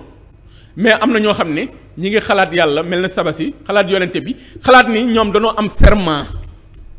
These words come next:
mooy danoo war a àtte ci dëgg, àtte ci yoon. Loolu am na ci réew mi. Léegi nag tappalekat yi wax ne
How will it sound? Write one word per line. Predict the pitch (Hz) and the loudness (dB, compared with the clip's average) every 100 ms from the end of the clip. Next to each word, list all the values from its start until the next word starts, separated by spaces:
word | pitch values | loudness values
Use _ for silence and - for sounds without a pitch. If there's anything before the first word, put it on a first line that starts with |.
| - - | -20 -12
mooy | 175 196 | -4 0
danoo | 190 196 | 0 2
war | 190 | 2
a | 170 175 | 0 -2
àtte | 175 175 | -4 -4
ci | 180 | -6
dëgg, | 147 139 156 - | -6 -6 -8 -8
àtte | 165 160 156 | -6 -6 -6
ci | 156 | -4
yoon. | 143 131 | -2 0
Loolu | 160 156 | -2 -2
am | 202 | -4
na | 185 | -6
ci | - 160 | -4 0
réew | 156 151 | 2 2
mi. | 139 - - - - - - _ - - - - - - - - 170 | -2 -10 -20 -20 -20 -20 -20 _ -20 -20 -20 -20 -20 -20 -20 -14 -2
Léegi | 381 403 | 2 4
nag | 294 - | 4 2
tappalekat | 381 381 277 - - | -2 2 2 2 -2
yi | 220 | 0
wax | 262 214 - - - - - _ - - - - - - - - - - - - - | 2 0 -2 -14 -20 -20 -20 _ -20 -20 -20 -20 -20 -20 -20 -20 -20 -20 -20 -20 -12
ne | 196 | -2